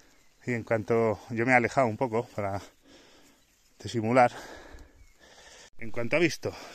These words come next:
que estaba por aquí, yo, ha tirado para adelante como quince, veinte metros y de repente ha tirado marcha atrás, pero rápido. Y se ha, se ha quedado parado ahí como cinco o diez segundos, como mirando, ¿eh? <laughs>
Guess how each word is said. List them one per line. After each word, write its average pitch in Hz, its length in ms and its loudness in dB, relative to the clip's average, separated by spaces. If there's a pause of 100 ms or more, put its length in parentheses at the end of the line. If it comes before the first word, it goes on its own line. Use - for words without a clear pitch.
que - 80 -4
estaba 135 320 0
por 123 120 0
aquí, 131 320 -2 (160)
yo, 139 240 -2 (1600)
ha 127 100 -4
tirado 165 200 0
para 120 160 0
adelante 143 220 -2
como 110 200 -4
quince, - 220 -8
veinte 113 220 -4
metros 135 360 -6 (360)
y 120 60 0
de 110 120 2
repente 107 320 -2
ha 139 60 2
tirado 120 220 0
marcha 120 260 0
atrás, 117 420 0 (880)
pero 95 240 -4
rápido. 90 420 -4 (1500)
Y 110 120 -12
se - 160 0
ha, 110 180 0 (100)
se - 200 -4
ha 120 40 4
quedado 120 280 8
parado 117 320 6
ahí 113 280 4
como 107 220 -4
cinco 120 280 -2
o - 20 2
diez 120 160 2
segundos, 120 460 -2
como 110 200 -6
mirando, 101 500 2
¿eh? 160 120 -4 (720)
<laughs> - 460 -2